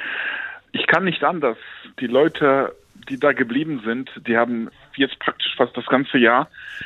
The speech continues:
den Betrieb weiter, weitergearbeitet. Und die brauchen auch meine Unterstützung. Und die, wenn ich da ankomme, sehen sie natürlich, dass es auch für mich wert ist und dass,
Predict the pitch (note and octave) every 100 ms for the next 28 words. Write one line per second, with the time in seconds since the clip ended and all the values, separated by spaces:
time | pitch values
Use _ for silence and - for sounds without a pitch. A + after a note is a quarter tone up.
0 | - - A#2 B2+ - D#3 A#2+ D#3 C#3 A#2
1 | F#2 - - - C#3 D3+ A#2+ A2 A#2+ A#2
2 | G2+ F2+ - _ - - - - - _
3 | A#2 A#2 A#2 - - - - A2 A#2 D3
4 | - A2+ A2+ - A2+ A2 A2 G#2+ G2+ G#2+
5 | - - - G#2 G#2 G#2 F#2+ G#2+ - A2+
6 | A2+ A2 A#2 G2+ - C#3 C#3 B2 A#2+ A2
7 | - - - - G#2+ B2 C3+ A2+ A2+ A2
8 | A2+ A2+ A2 G#2 A2+ G#2+ - A2 - A2+
9 | D3+ - F#2+ G2 - A#2+ - - A2 A2